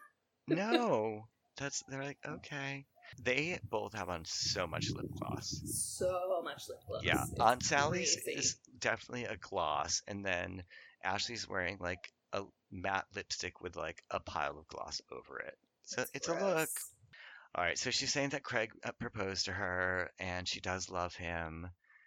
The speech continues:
Speaker 2: and Aunt Sally's like, "Then you should marry him," basically.
Speaker 1: Yeah. Yeah.
Speaker 2: I thought Aunt Sally was gonna, like,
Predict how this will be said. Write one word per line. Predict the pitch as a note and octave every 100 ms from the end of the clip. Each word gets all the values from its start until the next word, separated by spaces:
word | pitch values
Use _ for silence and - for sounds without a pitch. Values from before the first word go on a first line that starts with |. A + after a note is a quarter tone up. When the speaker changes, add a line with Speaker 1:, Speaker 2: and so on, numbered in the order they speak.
| _ _
Speaker 2:
and | G2 F2+ D#2 F2+ -
Aunt | G2 -
Sally's | - E2+ F2+ F2+ -
like, | F2 E2+ F2 - - _ -
"Then | E3
you | F3
should | F3+ -
marry | F#3 G3 B3 G3+
him," | A#2+ C#3+ A2+ _ _ _ _ _ _
basically. | A2+ A#2+ - - F2 F2 A2+ _ _ _ - _
Speaker 1:
Yeah. | F#4+ F#4 A#4
Yeah. | D#4 - _ _ -
Speaker 2:
I | C#3+ F3+
thought | B3+ C4+ -
Aunt | C#3 -
Sally | A#2+ G#2+ G2+
was | G2
gonna, | G#2 F#2+
like, | F#2 E2+ E2+